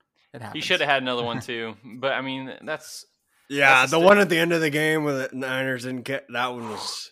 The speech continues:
Speaker 1: Oh
Speaker 2: That
Speaker 1: my
Speaker 2: was rough.
Speaker 1: gosh. Yeah.
Speaker 3: That would, that probably would have changed this game. That
Speaker 2: Well, I
Speaker 3: was a
Speaker 2: mean, that
Speaker 3: game-changing interception.
Speaker 1: Yeah,
Speaker 3: But
Speaker 2: that's how
Speaker 1: there
Speaker 2: you
Speaker 1: was, at
Speaker 2: live
Speaker 1: the
Speaker 2: and
Speaker 1: time, there
Speaker 2: die
Speaker 1: was, like,
Speaker 2: by
Speaker 1: what, nine
Speaker 2: Stafford.
Speaker 1: minutes left in the game
Speaker 3: Yeah,
Speaker 1: when
Speaker 3: and you could
Speaker 1: that
Speaker 3: argue,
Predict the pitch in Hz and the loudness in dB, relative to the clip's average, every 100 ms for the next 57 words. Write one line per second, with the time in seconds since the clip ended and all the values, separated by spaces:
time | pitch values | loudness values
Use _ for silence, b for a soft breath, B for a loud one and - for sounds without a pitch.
0 | - 123 135 135 127 117 107 98 101 113 | -2 4 4 4 2 2 2 0 -2 0
1 | 110 107 104 104 - - - _ - 123 | 2 4 4 2 -4 -16 -20 _ -8 -2
2 | 117 139 151 160 160 151 131 151 170 - | 4 6 6 4 0 -2 0 2 2 4
3 | 165 156 160 143 147 139 - 139 131 113 | 4 4 2 2 2 0 -2 -2 -4 -6
4 | 107 113 107 101 92 _ _ _ _ _ | -8 -6 -6 -6 -10 _ _ _ _ _
5 | _ _ 127 135 143 139 143 135 - 135 | _ _ 0 2 2 0 0 0 0 -4
6 | 123 123 120 113 120 107 101 98 98 B | -4 -6 -8 -6 -8 -8 -12 -18 -20 B
7 | B B 143 190 226 165 185 180 165 135 | B B 4 8 8 6 2 2 0 0
8 | 143 147 156 - 160 113 113 110 110 139 | 2 2 0 0 2 4 6 4 4 0
9 | 156 139 98 123 135 139 139 - 127 - | 0 0 2 2 0 -4 -6 -4 -6 -6
10 | 127 113 180 147 123 180 190 220 - 202 | -10 -2 2 2 2 2 4 2 6 8
11 | 202 196 | 8 6